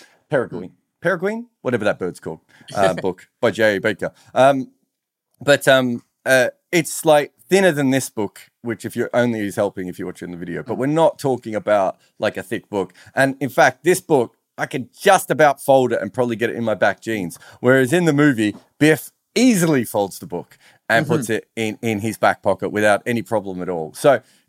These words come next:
Speaker 1: it's, it, a-, and, and when you, you're talking about U C L A versus, uh, Washington, I, I'm assuming, I, I mean, you would know about American football, but you lived in
Speaker 2: Mm-hmm.
Speaker 1: Canada.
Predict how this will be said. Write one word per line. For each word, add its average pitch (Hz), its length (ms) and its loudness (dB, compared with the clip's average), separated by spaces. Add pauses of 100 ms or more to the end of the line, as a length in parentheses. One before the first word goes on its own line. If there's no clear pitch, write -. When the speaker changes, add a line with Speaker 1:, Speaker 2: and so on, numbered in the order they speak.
Speaker 1:
it's, - 440 -2 (500)
it, 170 160 -12 (240)
a-, 190 200 2
and, 165 220 2
and 170 140 2
when 220 120 -2
you, 220 100 -4
you're 190 140 -4
talking 208 260 0
about 160 300 6
U 147 140 -4
C 156 180 -2
L 123 180 4
A 117 180 4
versus, 101 920 -4
uh, 104 220 -2
Washington, 107 500 -2 (480)
I, - 60 -4 (180)
I'm 156 120 4
assuming, 160 460 0 (540)
I, 156 100 4 (100)
I 151 60 4
mean, 127 220 4
you 151 140 4
would 139 100 2
know 139 140 8
about 120 340 4
American 104 320 0
football, 92 260 -4
but 107 120 -6
you 139 80 0
lived 110 180 -4
in 92 80 -10
Speaker 2:
Mm-hmm. 143 120 -8
Speaker 1:
Canada. 85 440 -4